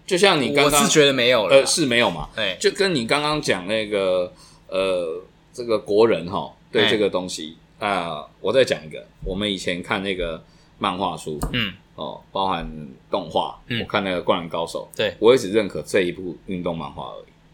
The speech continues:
Speaker 1: 很简单，他们都有一个相同的点，我没有办法激昂，我没有办法热血沸腾，我看这干嘛啊？
Speaker 2: 啊，对。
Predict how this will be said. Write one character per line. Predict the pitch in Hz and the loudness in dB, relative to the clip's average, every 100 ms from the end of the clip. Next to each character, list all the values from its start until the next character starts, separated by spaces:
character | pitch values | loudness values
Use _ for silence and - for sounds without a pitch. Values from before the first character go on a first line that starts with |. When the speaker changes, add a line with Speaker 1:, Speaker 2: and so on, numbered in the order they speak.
| _ _ _ - | _ _ _ -6
Speaker 1:
很 | 123 | -2
简 | 151 104 | 2 2
单， | 87 92 92 | 0 -6 -6
他 | - | -2
们 | 151 | 2
都 | 139 | 4
有 | 117 | 4
一 | |
个 | 95 | 4
相 | 123 117 | 0 0
同 | 95 85 | -4 -8
的 | |
点， | 82 64 - _ _ _ _ | -8 -10 -12 _ _ _ _
我 | 110 | 2
没 | 147 | 4
有 | 156 | 6
办 | 156 90 | 4 4
法 | 85 - - | -2 -14 -4
激 | - 147 | -2 4
昂， | 131 95 | 4 4
我 | 95 | 0
没 | 107 | 2
有 | 135 | 2
办 | 123 104 | 2 0
法 | 82 95 _ _ _ _ | -2 -12 _ _ _ _
热 | 175 131 | 4 4
血 | - | 4
沸 | 101 147 | 4 4
腾， | 104 87 78 - _ _ | 4 -2 -12 -18 _ _
我 | 90 | -10
看 | - 147 | -2 2
这 | 139 | 2
干 | 170 110 | 4 2
嘛 | 82 | 0
啊？ | 65 78 76 - - | -8 -6 -8 -10 -16
Speaker 2:
啊， | - - | -16 -2
对。 | 123 107 90 | 0 0 -4